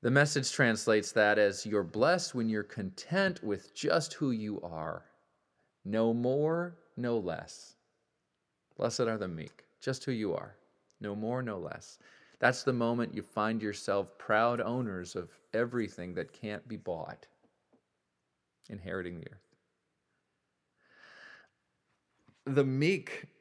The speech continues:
are content with exactly who they are, where they are,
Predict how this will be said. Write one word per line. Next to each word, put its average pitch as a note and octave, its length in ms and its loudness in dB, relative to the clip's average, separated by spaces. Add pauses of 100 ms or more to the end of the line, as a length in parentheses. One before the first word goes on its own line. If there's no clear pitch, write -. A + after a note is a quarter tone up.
(340)
are B2+ 160 2
content B2+ 920 -4
with A#2+ 160 -4
exactly C#3+ 720 0
who D3 180 2
they C#3+ 200 2
are, C#3 280 0
where D3 240 2
they C#3+ 220 2
are, G2 460 -4